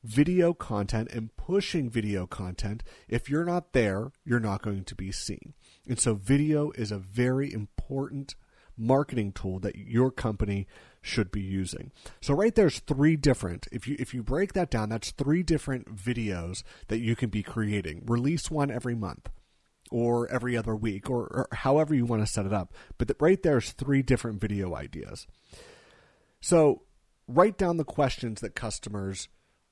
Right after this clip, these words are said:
ask. Um, and then the second one kind of is, is in tune with that. So write down three questions that people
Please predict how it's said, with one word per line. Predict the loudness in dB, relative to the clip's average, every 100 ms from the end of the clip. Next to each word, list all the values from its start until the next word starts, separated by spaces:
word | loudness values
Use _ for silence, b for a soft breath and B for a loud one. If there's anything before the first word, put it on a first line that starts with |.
| _ _ _ _ _ _
ask. | -8 -8 -12 -16 -18 -20 b b b b -2
Um, | 2 2 2
and | 2
then | 4 4
the |
second | 2 0 -2 -2
one | 0 0
kind | -4 -8 -4 -2 0
of | 0 -2 -8 _
is, | -2 -2 -2
is | -4 -2
in | -2
tune | 0 0
with | 0
that. | -6 -8
So | -6
write | -4 -2
down | -4
three | -4 -4 -2
questions | 0 -2 0 -2
that | -2
people | -2 -2 -2 -2